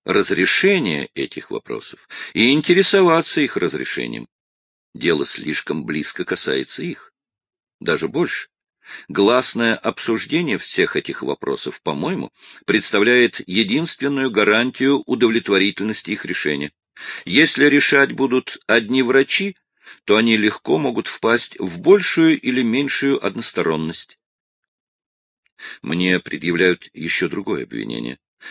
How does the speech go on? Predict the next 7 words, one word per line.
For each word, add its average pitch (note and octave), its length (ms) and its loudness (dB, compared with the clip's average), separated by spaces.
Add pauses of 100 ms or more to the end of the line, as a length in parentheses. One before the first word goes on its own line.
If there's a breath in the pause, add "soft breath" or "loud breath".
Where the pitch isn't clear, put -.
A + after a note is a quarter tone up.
(120)
Одна G#2 540 2
распространенная G#2+ 880 -2
врачебная F#2 500 0
газета A2 380 0
утверждает, F2 600 0
что - 200 -2
я A2 320 4